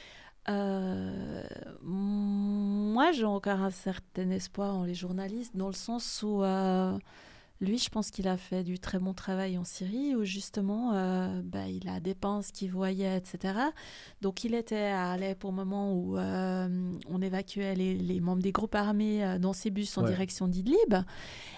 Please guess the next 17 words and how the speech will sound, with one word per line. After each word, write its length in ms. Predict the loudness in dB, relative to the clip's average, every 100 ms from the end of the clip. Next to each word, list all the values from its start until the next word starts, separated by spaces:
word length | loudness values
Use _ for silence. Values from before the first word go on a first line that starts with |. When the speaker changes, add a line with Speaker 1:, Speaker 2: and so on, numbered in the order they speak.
| -2
Speaker 1:
Et, 200 | 4 8 8
euh, 300 | 8 6 4 -4 -16 -18 -20 -20 -20 -4
en 100 | -2
fait, 200 | 2 2
ce 60 | 2
qu'il 180 | 2 4
a 120 | 4
écrit 240 | 2 -2
très 200 | -4 -4
clairement 340 | -2 0 2 2
dans 200 | 2 0
un 60 |
de 60 | 0
ses 200 | -2 -2
articles, 580 | 0 2 2 2 0 0
c'est 280 | -4 0 0
que 520 | 2 0 0 0 -2